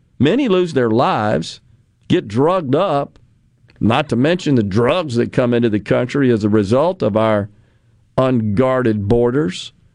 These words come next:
and the invitation from our president to come on in.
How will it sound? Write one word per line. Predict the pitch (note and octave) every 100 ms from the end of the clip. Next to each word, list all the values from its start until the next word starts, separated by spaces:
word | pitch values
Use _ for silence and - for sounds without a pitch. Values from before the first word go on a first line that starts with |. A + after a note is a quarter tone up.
| _ _ _ _ _ _ _ _ _ _ - -
and | B2
the | A#2 -
invitation | D3 C3+ A2 - C3+ B2+ D3 D3
from | D3 - A2+
our | A2
president | G2 - A2+ C3+ C#3 D3
to | -
come | - C3+
on | D3 D3
in. | C#3 D#3+ F#3+